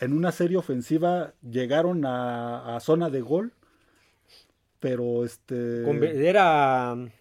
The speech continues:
Speaker 2: cuarta y una.
Speaker 1: eh, ajá,
Speaker 2: En,
Speaker 1: estuvieron en cuarta y
Speaker 2: a una,
Speaker 1: una.
Speaker 2: a una, una yarda de anotar.
Speaker 1: Sí, y decidieron jugársela.
Speaker 2: Sola, y lo interceptaron.
Speaker 1: Y lo interceptaron,
Speaker 2: Lo
Speaker 1: exactamente,
Speaker 2: interceptaron,
Speaker 1: lo
Speaker 2: sí.
Speaker 1: interceptaron.
Speaker 2: De hecho, este es un dato que me voy a adelantar, porque esto es de todo el partido.
Speaker 1: Ujú.
Speaker 2: Creo que seis veces necesitaron una yarda para, para convertir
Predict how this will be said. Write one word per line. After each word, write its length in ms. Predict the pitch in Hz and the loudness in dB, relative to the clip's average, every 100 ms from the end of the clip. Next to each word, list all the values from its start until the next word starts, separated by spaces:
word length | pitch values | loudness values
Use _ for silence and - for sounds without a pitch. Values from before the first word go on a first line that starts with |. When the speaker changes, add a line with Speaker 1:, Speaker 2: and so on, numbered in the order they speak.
| _ | _
Speaker 2:
cuarta 340 | - 170 175 165 | 2 4 4 2
y 100 | 170 | 2
una. 200 | 170 156 | 0 -2
Speaker 1:
eh, 200 | 151 143 | -4 -4
ajá, 280 | 139 156 214 | 0 2 0
Speaker 2:
En, 40 | 139 | 0
Speaker 1:
estuvieron 340 | 135 190 202 | 4 4 4
en 80 | 160 | 2
cuarta 300 | 180 196 180 | 4 4 6
y 40 | |
Speaker 2:
a 40 | 170 | 4
una, 260 | 214 196 | 6 4
Speaker 1:
una. 180 | 185 214 | 4 4
Speaker 2:
a 60 | 208 | 2
una, 80 | |
una 200 | 165 196 202 | 2 0 2
yarda 300 | 190 185 196 | 4 6 6
de 100 | 147 | 4
anotar. 440 | 143 143 180 240 | 2 2 2 2
Speaker 1:
Sí, 160 | 165 185 | 2 0
y 100 | 151 | 0
decidieron 540 | 139 123 139 165 226 | -2 -2 2 4 2
jugársela. 720 | 190 135 127 185 220 - 196 - | 0 -4 2 2 2 2 4 2
Speaker 2:
Sola, 140 | 135 | 0
y 40 | |
lo 100 | 127 | -4
interceptaron. 720 | 127 120 135 131 131 147 185 175 | -2 0 0 0 2 4 6 6
Speaker 1:
Y 20 | |
lo 40 | |
interceptaron, 480 | 156 147 - 175 190 | 2 0 4 4 4
Speaker 2:
Lo 80 | 151 | 0
Speaker 1:
exactamente, 480 | 139 170 - 156 165 | -2 -4 0 0 2
Speaker 2:
interceptaron, 240 | 160 156 | 2 2
Speaker 1:
lo 80 | 139 | 2
Speaker 2:
sí. 100 | 131 | 2
Speaker 1:
interceptaron. 680 | 151 156 131 156 180 170 156 - - _ _ _ _ _ _ _ _ _ _ _ _ _ | 2 2 0 0 2 0 -4 -12 -20 _ _ _ _ _ _ _ _ _ _ _ _ _
Speaker 2:
De 160 | 147 180 | 0 2
hecho, 240 | 202 233 | 4 6
este 160 | 214 220 | 6 4
es 120 | 190 | 0
un 100 | 202 | 0
dato 260 | 190 185 185 | 0 0 0
que 80 | 143 | -2
me 80 | 120 | 0
voy 140 | 143 | 2
a 40 | |
adelantar, 460 | 147 120 117 117 175 | 2 0 -2 0 -2
porque 220 | 151 151 | 0 -2
esto 140 | 175 180 | -2 0
es 60 | |
de 100 | 151 | 0
todo 200 | - 170 | 2 4
el 100 | 175 | 4
partido. 460 | - 131 - 156 254 | 2 -2 0 0 0
Speaker 1:
Ujú. 140 | 151 143 | 0 2
Speaker 2:
Creo 160 | 180 180 | 2 2
que 100 | 175 | 0
seis 280 | 190 226 | 2 2
veces 380 | 196 214 247 233 | 4 4 4 0
necesitaron 640 | 175 143 135 - 185 190 175 | 0 -2 -4 -2 0 0 0
una 240 | 190 202 | 0 0
yarda 400 | 156 170 185 180 | 2 2 2 0
para, 580 | - 120 120 120 113 - | -2 -2 0 0 -2 -4
para 220 | 120 127 | -2 -2
convertir 600 | - 135 131 127 196 254 | -2 -2 -2 0 0 0